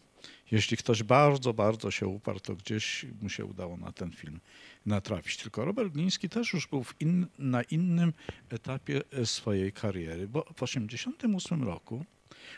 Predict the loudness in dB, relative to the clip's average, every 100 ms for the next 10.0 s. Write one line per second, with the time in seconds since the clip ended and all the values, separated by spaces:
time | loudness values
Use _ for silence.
0 | 0 2 4 2 2 0 0 -2 -2 -2
1 | -4 -4 -2 -2 -2 -2 -2 -4 -8 -12
2 | -14 -20 _ _ -20 -20 -20 -16 -2 2
3 | 4 2 2 2 2 2 2 0 -2 -2
4 | 0 2 2 0 -2 -4 -2 0 0 0
5 | -2 0 4 4 2 -2 -4 0 0 4
6 | 4 4 0 -2 -4 -4 -4 -2 -2 -2
7 | -4 0 0 2 2 2 -2 -4 -4 -2
8 | 0 0 -2 -4 -6 -2 0 0 0 -2
9 | -4 -8 _ -16 -14 -14 -16 -6 2